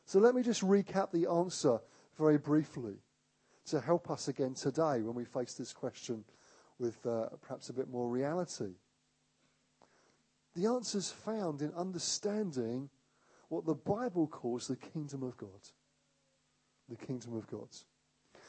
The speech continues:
And whilst it isn't an everyday phrase, it's something that Jesus talked about an awful lot. And the kingdom of God is basically where God rules and reigns. It's where he has authority. It's where he has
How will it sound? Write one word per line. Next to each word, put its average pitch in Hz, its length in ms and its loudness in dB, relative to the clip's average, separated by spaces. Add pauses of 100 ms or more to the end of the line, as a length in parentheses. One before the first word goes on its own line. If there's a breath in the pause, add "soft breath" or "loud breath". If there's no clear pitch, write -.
(140 loud breath)
And 190 180 6
whilst 254 320 8
it 233 80 -4
isn't 196 220 2
an 196 140 4
everyday 170 420 8
phrase, 226 500 8
it's 185 120 0
something 220 260 4
that 180 140 4
Jesus 190 540 6
talked 226 260 2
about 185 280 4
an 185 60 2
awful 180 340 6
lot. 180 400 8 (380 loud breath)
And 208 100 4
the 208 80 8
kingdom 247 400 10
of 208 140 12
God 240 220 10
is 196 140 4
basically 233 500 8
where 196 260 12
God 233 400 12
rules 190 440 8
and 170 280 2
reigns. 156 680 2 (840 soft breath)
It's 180 180 0
where 226 260 12
he 226 280 6
has 208 200 2
authority. 190 840 6
It's 131 120 -2
where 190 200 10
he 202 180 2
has 175 280 2